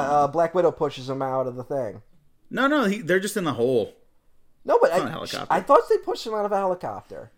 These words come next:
Speaker 1: I kn-
Speaker 2: No, no, she pushes him,
Speaker 1: Whatever, that
Speaker 2: uh,
Speaker 1: movie sucks. So it doesn't
Speaker 2: It's
Speaker 1: matter.
Speaker 2: unfortunately very interesting,
Speaker 1: It's a very
Speaker 2: even though
Speaker 1: bad
Speaker 2: the person who
Speaker 1: movie.
Speaker 2: created it is a monster.
Speaker 1: A waste of time.
Speaker 2: Anyways, the Hulk stuff I find very fascinating, and,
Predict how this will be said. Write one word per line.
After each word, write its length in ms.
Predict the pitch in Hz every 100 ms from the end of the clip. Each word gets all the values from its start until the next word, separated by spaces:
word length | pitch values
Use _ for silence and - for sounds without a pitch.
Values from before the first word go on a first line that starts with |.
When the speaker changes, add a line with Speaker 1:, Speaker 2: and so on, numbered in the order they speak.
| _
Speaker 1:
I 40 | 135
kn- 80 | 143
Speaker 2:
No, 240 | 220 208
no, 60 | 190
she 140 | 175
pushes 420 | 165 170 165 170 156
him, 220 | 160 156
Speaker 1:
Whatever, 300 | 233 180 -
that 160 | 233 247
Speaker 2:
uh, 40 |
Speaker 1:
movie 220 | 208 151
sucks. 840 | - - - - 147 135 - - - - - - -
So 680 | - - 170 147 143 139 - 175
it 120 | 151
doesn't 160 | 160
Speaker 2:
It's 80 | -
Speaker 1:
matter. 120 | 160
Speaker 2:
unfortunately 680 | - 170 160 165 156 143 139
very 400 | 123 131 135 127
interesting, 400 | 123 123 120 123
Speaker 1:
It's 80 | 117
a 60 | -
very 380 | 143 170 170 151
Speaker 2:
even 120 | 113
though 140 | 110
Speaker 1:
bad 380 | 104 139 135 127
Speaker 2:
the 100 | 123
person 340 | 123 110 117
who 60 | 110
Speaker 1:
movie. 100 | 120
Speaker 2:
created 360 | - 113 107 107
it 100 | 104
is 120 | 104
a 40 | 101
monster. 500 | 101 101 139 127 104
Speaker 1:
A 40 |
waste 340 | 135 131 -
of 140 | 135 120
time. 480 | 120 113 113 117 120 - _ _ _ _
Speaker 2:
Anyways, 800 | 120 123 117 107 104 101 101 -
the 160 | - 117
Hulk 200 | 139 131
stuff 260 | 143 123
I 100 | 113
find 240 | - 107 104
very 160 | 107 104
fascinating, 680 | 101 101 104 98 98 98 -
and, 300 | 92 90